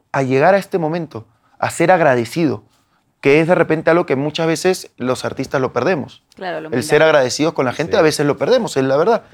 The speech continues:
Speaker 3: Es verdad.
Speaker 1: O sea, a veces dices, "Ay, no, ya una foto, no, ahorita estoy".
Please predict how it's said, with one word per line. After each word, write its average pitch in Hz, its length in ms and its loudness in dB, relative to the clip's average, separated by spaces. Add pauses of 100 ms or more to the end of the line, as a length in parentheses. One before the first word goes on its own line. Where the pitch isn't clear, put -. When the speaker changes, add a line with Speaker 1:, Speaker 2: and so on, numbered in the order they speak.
Speaker 3:
Es 92 180 -16
verdad. 101 360 -12 (120)
Speaker 1:
O 120 120 -6
sea, 131 120 2
a 131 40 6
veces 151 240 2
dices, 202 280 -2
"Ay, 220 200 0
no, 202 80 -8
ya 220 140 0
una 254 160 2
foto, 233 380 -4
no, - 60 -12
ahorita 240 360 -2
estoy". - 200 -8